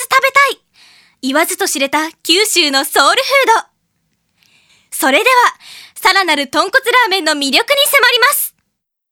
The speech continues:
はじめまして、納豆の妖精、コジュムちゃんです。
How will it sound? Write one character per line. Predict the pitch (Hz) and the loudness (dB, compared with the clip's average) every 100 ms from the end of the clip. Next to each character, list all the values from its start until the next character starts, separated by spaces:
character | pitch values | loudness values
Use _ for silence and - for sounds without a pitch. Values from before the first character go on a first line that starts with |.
| _ _ _ _ _ _ _ _ _ _ _ _ _ _ _ _ _ | _ _ _ _ _ _ _ _ _ _ _ _ _ _ _ _ _
は | - 494 | -6 -4
じ | 330 | -2
め | 392 | 0
ま | 554 622 719 659 494 | 2 2 2 -2 -2
し | |
て、 | - - | -6 -6
納 | 330 | -4
豆 | 277 - 523 494 | -4 0 0 0
の | 240 | -2
妖 | 254 494 | 0 0
精、 | 508 508 523 | 0 -2 -2
コ | - 466 | -2 0
ジ | 453 | 0
ュ | |
ム | 523 | 0
ち | 622 | 0
ゃ | |
ん | 622 659 740 | 2 2 0
で | - | -2
す。 | - | -10